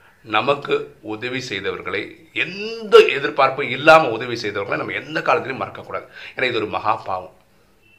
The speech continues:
அப்படி உதவி பண்ணவங்க. எனக்கு இந்த பத்து வருஷத்துல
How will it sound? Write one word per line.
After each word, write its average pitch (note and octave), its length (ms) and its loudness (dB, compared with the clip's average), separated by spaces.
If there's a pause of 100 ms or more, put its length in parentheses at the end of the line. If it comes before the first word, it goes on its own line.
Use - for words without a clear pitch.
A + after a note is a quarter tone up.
(380)
அப்படி G2 200 -14
உதவி A2 240 -6
பண்ணவங்க. F2+ 420 -10 (1080)
எனக்கு F#3+ 340 6
இந்த B2+ 160 2
பத்து C#3 400 4
வருஷத்துல A2+ 540 0